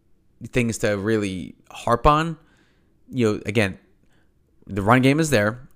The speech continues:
just needs to be more consistent. Um, the, our rush defense is there, just needs to be more consistent. I'd also like to see us get to the quarterback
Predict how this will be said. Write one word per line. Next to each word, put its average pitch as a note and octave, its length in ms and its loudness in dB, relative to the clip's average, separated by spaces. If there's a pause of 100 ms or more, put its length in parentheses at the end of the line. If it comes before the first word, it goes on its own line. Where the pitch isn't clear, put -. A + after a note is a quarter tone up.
(240)
just - 200 -4
needs G#2+ 140 -2
to G#2+ 60 -4
be G#2+ 100 -2
more G#2+ 160 -2
consistent. G#2 480 -8 (760)
Um, G2 460 -6
the, F#2+ 200 -10 (100)
our G#2+ 120 0
rush G#2+ 180 0
defense D3 440 -4
is G2+ 100 -10
there, - 240 -4 (380)
just G#2+ 280 -4
needs A2 160 -4
to A2 60 -10
be G#2+ 160 -6
more G#2 160 -4
consistent. - 540 -10 (340)
I'd - 180 -4
also C#3+ 340 2
like A#2+ 180 4
to A#2+ 100 -4
see A#2+ 280 0
us G#2+ 400 -4 (420)
get A#2 220 0
to B2 100 -4
the G#2 80 -6
quarterback - 540 -4